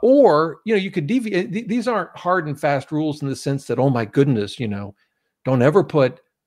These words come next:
bonds in a Roth." Uh, uh, my preference is not to, for the reasons that I've ex-, you know, talked about.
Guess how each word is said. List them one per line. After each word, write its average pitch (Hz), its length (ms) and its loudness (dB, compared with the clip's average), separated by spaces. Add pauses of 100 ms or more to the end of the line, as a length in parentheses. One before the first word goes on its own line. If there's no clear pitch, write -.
(340)
bonds 143 440 2
in 110 80 -4
a 104 40 -6
Roth." 120 460 2 (600)
Uh, 120 240 -4 (480)
uh, 131 220 -8 (200)
my 131 160 0
preference 160 420 0
is 107 120 -8
not 147 260 -2
to, 120 160 -2
for 131 80 -10
the 117 80 -6
reasons 113 460 -6
that 120 140 -8 (220)
I've 139 200 0
ex-, - 200 -10
you 123 120 -8
know, 110 80 -8
talked 202 280 0
about. 90 360 -6